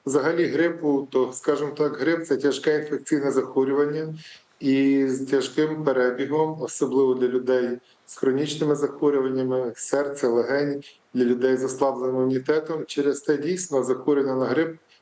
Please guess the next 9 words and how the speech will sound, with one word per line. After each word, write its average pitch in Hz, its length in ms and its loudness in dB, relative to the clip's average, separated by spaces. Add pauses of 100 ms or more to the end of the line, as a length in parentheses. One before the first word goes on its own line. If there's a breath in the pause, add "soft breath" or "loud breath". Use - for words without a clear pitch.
(120)
може 151 400 2
викликати 131 680 0
тяжкі 135 420 -2
форми 160 460 0
хвороби 151 480 2
і 147 240 2
навіть 139 560 0
летальні 131 520 2
випадки. 123 560 -4